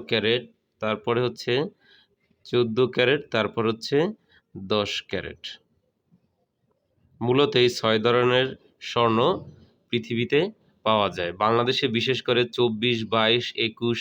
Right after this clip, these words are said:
আঠারো পর্যন্ত পাওয়া যায়। চোদ্দ, দশ খুব একটা বেশি দেখা যায় না। আমরা এবার জানব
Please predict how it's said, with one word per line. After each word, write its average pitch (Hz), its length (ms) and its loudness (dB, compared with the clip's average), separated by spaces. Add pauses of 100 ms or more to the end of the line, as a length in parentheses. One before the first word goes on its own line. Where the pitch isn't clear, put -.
আঠারো 113 400 -2
পর্যন্ত 113 460 -4 (680)
পাওয়া 123 280 4
যায়। 110 220 2 (460)
চোদ্দ, 120 260 2 (120)
দশ 120 300 2
খুব - 220 -2 (380)
একটা 117 240 -4
বেশি 120 340 0 (160)
দেখা 110 280 2
যায় 92 220 -2
না। 87 100 -8 (1400)
আমরা 131 340 2
এবার 127 320 4
জানব 110 300 2